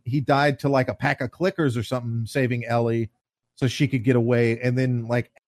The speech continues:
Abby doesn't get the chance to get revenge against him or something, and you could even play off that a little bit. Uh, but I, I just really don't think, I, I lowered it down to a seven because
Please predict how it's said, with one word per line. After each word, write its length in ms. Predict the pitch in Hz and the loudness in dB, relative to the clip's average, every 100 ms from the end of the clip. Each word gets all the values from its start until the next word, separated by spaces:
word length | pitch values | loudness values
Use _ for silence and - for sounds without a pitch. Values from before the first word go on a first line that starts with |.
| _ | _
Abby 380 | 135 147 143 127 | 0 4 4 6
doesn't 400 | 131 127 131 110 | 6 4 2 0
get 180 | 127 120 | 0 0
the 80 | |
chance 520 | - 135 127 123 - - | -4 -2 -2 -2 -10 -6
to 380 | 120 113 107 95 _ _ _ 107 | -4 -2 -2 -6 _ _ _ 2
get 180 | 151 | 2
revenge 480 | 127 123 139 165 131 | 4 2 4 4 2
against 340 | 113 110 101 117 | 2 0 -2 -4
him 100 | 107 | -6
or 60 | |
something, 320 | - 110 104 | -4 -4 -2
and 160 | 107 113 | -2 -2
you 100 | 120 | -2
could 120 | 117 | 0
even 200 | 127 113 | 0 -2
play 200 | - 127 | -2 0
off 220 | 120 110 - | 2 0 -2
that 260 | 120 135 | -2 0
a 40 | 120 | 0
little 200 | 104 101 | -2 -2
bit. 240 | 104 104 - _ _ _ _ _ - | -4 -6 -8 _ _ _ _ _ -8
Uh, 280 | 101 104 104 | -2 -2 -2
but 180 | - 196 | -4 -2
I, 340 | 262 269 254 | 2 4 4
I 60 | 262 | 4
just 180 | 220 | 2
really 300 | 165 175 170 | 4 6 6
don't 320 | 135 143 139 131 | 4 4 2 2
think, 260 | 139 123 - _ _ - | 0 0 -6 _ _ -10
I, 240 | 147 156 | -2 2
I 20 | |
lowered 320 | 175 190 190 160 | 4 6 4 4
it 40 | |
down 160 | 143 135 | 2 2
to 80 | 131 | 0
a 40 | |
seven 280 | - 120 117 | 2 2 0
because 360 | 113 123 104 | 0 0 -2